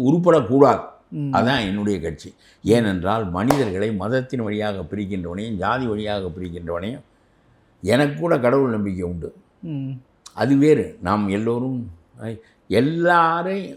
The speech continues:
Speaker 1: கு-, குடும்ப நிலையில் எதை வேண்டுமானாலும், நாட்டு நிலையில் எதையும் வைத்துக்கொள்ளாது. ஆ,
Speaker 2: ம்.
Speaker 1: அது எப்படி ஜாதிக்கு ஒரு சட்டம் கிடையாதோ, மதத்திற்கு ஒரு சட்டம் கிடையாதோ, அதுபோல, ஆம், ஆட்சி முறையில் எல்லா மக்களுக்கும் சமமான நீதி தான் வழங்கப்பட வேண்டும்.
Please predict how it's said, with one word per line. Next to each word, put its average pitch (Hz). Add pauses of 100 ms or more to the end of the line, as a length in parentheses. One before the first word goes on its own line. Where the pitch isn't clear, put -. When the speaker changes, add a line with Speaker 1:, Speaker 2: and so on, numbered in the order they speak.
(120)
Speaker 1:
கு-, 127
குடும்ப 151
நிலையில் 139
எதை 113
வேண்டுமானாலும், 120
நாட்டு 135
நிலையில் 120
எதையும் 113
வைத்துக்கொள்ளாது. 80 (600)
ஆ, 143
Speaker 2:
ம். 131
Speaker 1:
அது 101 (360)
எப்படி 139 (480)
ஜாதிக்கு 127
ஒரு 107
சட்டம் 113
கிடையாதோ, 113
மதத்திற்கு 113
ஒரு 95
சட்டம் 104
கிடையாதோ, 101
அதுபோல, 104 (480)
ஆம், 85 (180)
ஆட்சி 123
முறையில் 120
எல்லா 120
மக்களுக்கும் 117
சமமான 117
நீதி 101
தான் 110
வழங்கப்பட 95
வேண்டும். 98